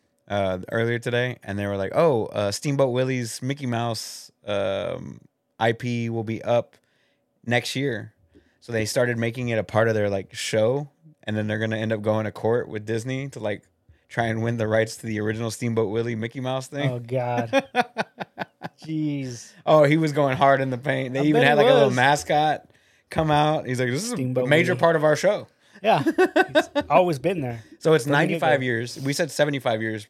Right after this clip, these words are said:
Speaker 1: previously for, like, copyright ending.
Speaker 2: Yeah.
Speaker 1: I think it's ninety-five years.
Speaker 2: Ninety-five?
Speaker 1: Something has to be out of or in copyright for ninety-five years for it to come out of copyright.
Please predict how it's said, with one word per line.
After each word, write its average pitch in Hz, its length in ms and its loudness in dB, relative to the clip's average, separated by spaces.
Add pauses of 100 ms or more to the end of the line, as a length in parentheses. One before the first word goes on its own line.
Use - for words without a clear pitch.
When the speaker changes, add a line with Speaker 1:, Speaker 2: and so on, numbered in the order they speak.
Speaker 1:
previously 135 480 -6
for, 127 140 -8
like, 110 160 -6
copyright 131 440 -2
ending. 147 300 -8
Speaker 2:
Yeah. 120 260 -6
Speaker 1:
I - 440 -20
think 143 160 -4
it's 110 80 -6
ninety-five 120 540 -2
years. 98 420 -10
Speaker 2:
Ninety-five? 127 540 -4
Speaker 1:
Something 120 240 -2
has 110 160 -2
to 120 60 -12
be 110 180 -4
out 104 360 -2
of 98 240 -6 (200)
or 101 160 -4
in 117 180 -4
copyright 107 420 -2
for - 80 -14
ninety-five 104 400 -6
years 101 140 -8
for - 120 -12
it - 40 -14
to 104 60 -16
come 101 160 -12
out 98 180 -6
of - 100 -10
copyright. 104 420 -12